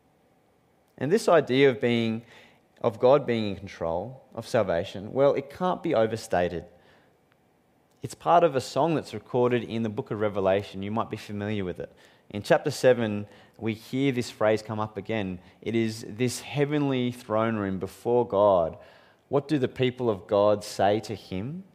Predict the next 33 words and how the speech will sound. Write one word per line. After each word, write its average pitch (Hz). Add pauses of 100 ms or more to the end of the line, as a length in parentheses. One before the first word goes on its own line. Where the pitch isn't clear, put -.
(640)
Well, 117
it 117
says, - (580)
sorry, 87
they 123
say, 120
"Multitude, 123 (600)
uh, 98
that - (160)
no 120
one 139
could -
count, 87
from 107
every 135
nation, 151
tribe, 123
people, 131
and 120
language. 107 (460)
They -
stand 139
before 135
the 139
throne 87 (840)
and 104
they 110
sing, 104 (1120)
'Salvation 127
belongs 113
to 107
our 98
God, 85